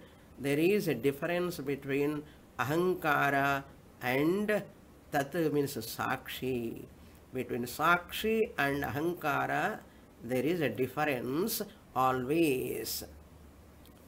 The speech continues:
Like that, there is no difference between sakshi and consciousness.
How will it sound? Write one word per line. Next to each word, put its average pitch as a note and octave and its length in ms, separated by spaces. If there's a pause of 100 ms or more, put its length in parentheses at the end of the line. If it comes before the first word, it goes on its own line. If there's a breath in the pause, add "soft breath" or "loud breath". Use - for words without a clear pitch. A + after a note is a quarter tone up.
(120)
Like D3+ 400
that, G#3 340
there D3 140
is C#3+ 120
no F3 240
difference D#3+ 680
between D3 840 (260 loud breath)
sakshi C#3+ 760 (100)
and E3 280 (120)
consciousness. - 1300